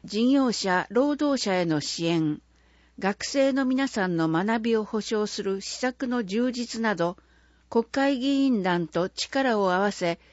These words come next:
実現へ奮闘する決意です。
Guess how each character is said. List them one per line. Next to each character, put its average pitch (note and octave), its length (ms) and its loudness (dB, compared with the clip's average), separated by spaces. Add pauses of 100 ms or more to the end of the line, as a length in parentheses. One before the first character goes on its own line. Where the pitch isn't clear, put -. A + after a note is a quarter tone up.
(160)
実 G3+ 360 -4
現 C4 300 2
へ B3+ 140 0
奮 B3+ 300 0
闘 B3+ 200 2
す A#3+ 160 -4
る A#3 140 0
決 A3 300 -2
意 D3+ 160 2
で C#3+ 140 0
す。 - 220 -10